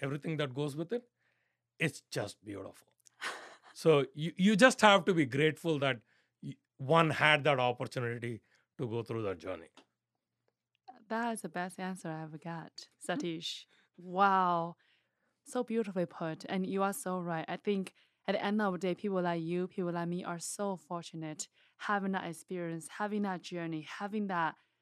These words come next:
Speaker 2: tenacity, having that courage to get on this journey to find not only what is on the other side of this wonder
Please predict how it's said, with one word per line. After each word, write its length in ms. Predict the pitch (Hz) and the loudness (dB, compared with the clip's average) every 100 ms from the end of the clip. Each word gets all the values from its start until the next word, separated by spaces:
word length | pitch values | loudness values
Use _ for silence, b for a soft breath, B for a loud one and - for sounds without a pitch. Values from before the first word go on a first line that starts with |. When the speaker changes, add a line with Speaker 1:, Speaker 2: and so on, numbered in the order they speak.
| _ _ _ - | _ _ _ -10
Speaker 2:
tenacity, 840 | - 180 160 185 - - 156 147 - | -4 -2 -4 -6 -10 -8 -8 -10 -6
having 200 | 185 185 | -4 -4
that 140 | 165 | -6
courage 720 | - - 254 196 143 - - b b - | -8 -4 -2 -2 -6 -10 -16 b b -10
to 120 | 202 - | -10 -2
get 140 | 208 208 | -2 0
on 180 | 202 | -2
this 200 | 202 214 | -2 -4
journey 420 | 196 202 180 160 156 | -2 -2 0 -2 -4
to 100 | 180 - | -6 -4
find 440 | 220 214 196 190 - | -2 0 0 -2 -4
not 180 | 220 240 | -2 0
only 460 | 254 254 254 247 254 _ - | 0 0 2 2 0 _ -4
what 180 | 214 226 | 0 0
is 140 | 214 | 0
on 80 | 202 | -4
the 120 | - | -2
other 200 | 190 208 | -2 -2
side 340 | 202 202 185 | -2 0 2
of 100 | 175 170 | 0 -2
this 220 | 170 - - _ | -4 -10 -16 _
wonder 460 | - 208 208 190 | -4 0 0 0